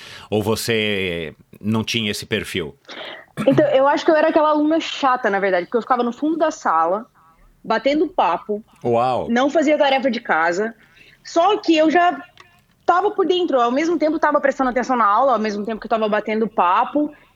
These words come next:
Speaker 2: e eu tava sempre, tipo, pesquisando mil coisas, estudando mil coisas, principalmente fora do ambiente da escola. Então, quando entrava no momento da discussão, eu participava. E aí o professor ficava furioso, porque, tipo,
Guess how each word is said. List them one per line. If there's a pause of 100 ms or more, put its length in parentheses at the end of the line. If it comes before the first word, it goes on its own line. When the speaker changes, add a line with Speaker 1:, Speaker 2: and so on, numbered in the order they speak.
Speaker 2:
e
eu
tava
sempre,
tipo, (200)
pesquisando
mil
coisas,
estudando
mil
coisas, (160)
principalmente
fora
do
ambiente
da
escola.
Então,
quando
entrava
no
momento
da
discussão,
eu
participava. (320)
E
aí
o
professor
ficava
furioso,
porque,
tipo,